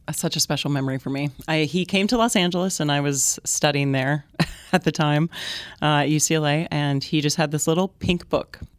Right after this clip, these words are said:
and it had some notes in it about a horse and some water, and <laughs> then he had an aria for me, and my Desde Mi Ventana was in there complete. He had written the whole thing, and that was one of the things that he, just from hearing my audition tape, he had never met me.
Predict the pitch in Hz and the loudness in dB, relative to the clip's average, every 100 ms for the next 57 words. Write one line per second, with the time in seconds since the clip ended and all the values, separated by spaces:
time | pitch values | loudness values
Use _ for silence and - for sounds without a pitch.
0 | - 147 147 147 175 180 185 - 240 233 | -4 -2 -2 0 2 2 0 0 2 4
1 | 226 240 - 240 233 226 220 208 214 - | 4 2 0 0 2 2 2 2 0 0
2 | 196 196 190 - 202 196 196 170 147 151 | 2 2 2 0 0 -2 -2 0 2 2
3 | 151 151 151 156 156 147 147 156 - - | 2 2 2 2 2 0 0 0 0 -8
4 | - - - 269 302 285 294 294 392 262 | -12 -6 0 2 4 4 4 4 2 2
5 | - 147 131 135 143 143 143 151 - - | 2 0 0 0 0 0 0 -2 -4 0
6 | 151 151 165 165 170 190 196 160 151 175 | 0 2 2 2 2 2 4 2 2 2
7 | 143 143 147 - 180 - - 151 151 165 | 2 0 -2 0 -2 -2 -4 -2 0 0
8 | 180 180 170 - 196 127 135 143 147 - | 2 2 0 0 0 0 -2 -2 0 0
9 | 143 147 147 143 139 143 139 - 135 - | -2 -2 -2 -2 -2 -4 -4 -4 -4 -6
10 | - - - - _ - 156 151 147 - | -14 -20 -20 -20 _ -2 0 2 0 -2
11 | 147 175 - 175 170 170 165 151 143 156 | 0 0 2 2 2 2 2 2 2 0
12 | 156 151 143 - - 147 139 147 170 160 | -2 0 0 -2 -2 0 2 2 2 2
13 | 151 165 151 151 156 | 2 2 2 2 -2